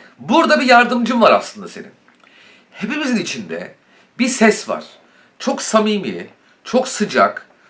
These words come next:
çok bilge bir ses içimizde var aslında. Vicdan dediğimiz ses. Bunun ne olduğu bilimsel olarak bilinmiyor. Kimi bilinçaltı diyor, kimi bi-, ama böyle bir şey var. Yani kötü bir şey yaptığın zaman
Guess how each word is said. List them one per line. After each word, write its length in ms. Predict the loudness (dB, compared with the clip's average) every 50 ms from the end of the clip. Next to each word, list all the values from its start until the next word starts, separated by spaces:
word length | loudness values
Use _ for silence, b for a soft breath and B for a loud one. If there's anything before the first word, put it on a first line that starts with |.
| b b b b b b
çok 340 | -4 0 0 0 0 -2 -10
bilge 640 | -16 -18 -16 -14 -12 -10 -10 -6 0 2 2 2
bir 60 | 2
ses 520 | 0 -4 -4 -4 -4 -4 -4 -6 -10 -12 -16 b b b b b b b b b
içimizde 440 | -10 -6 -2 -2 -2 0 4 6
var 140 | 6 8 8
aslında. 520 | 6 4 2 -2 -8 -10 -16 -14 -14 -16 -16 -18 b b b b b _
Vicdan 540 | -14 -12 -10 -10 -2 2 4 4 4 2 -2
dediğimiz 360 | -4 -6 -4 -6 -10 -12 -14
ses. 400 | -16 -16 -18 -20 -20 -20 -20 -20 _ _ b b b b b b b b b
Bunun 340 | -2 -2 0 0 2 0 2
ne 60 | 4
olduğu 440 | 4 6 6 6 4 4 0 -2 -2
bilimsel 380 | 0 -2 0 0 0 2 4 6
olarak 260 | 6 6 4 4 0
bilinmiyor. 420 | 0 0 0 0 -2 -6 -8 -8
Kimi 280 | -6 -6 -6 -6 -4 -4
bilinçaltı 560 | -6 -6 -6 -6 0 4 4 4 4 0 -8
diyor, 140 | -12 -12 -12
kimi 240 | -10 -10 -10 -8 -8
bi-, 60 | -4
ama 340 | -4 0 0 0 0 0 0
böyle 180 | 0 2 2 2
bir 80 | -2
şey 240 | -2 -2 -4 -4 0
var. 200 | 2 0 0 2 2
Yani 380 | 2 2 2 2 -2 -6 -8 -16 b b b b b b b b b b b b b b
kötü 280 | -6 -6 -4 -2 0 -2
bir 60 | 0
şey 220 | 0 0 0 0 2
yaptığın 440 | 0 0 0 0 -2 -2 -2 -2
zaman 340 | 0 0 0 0 0 -2 -8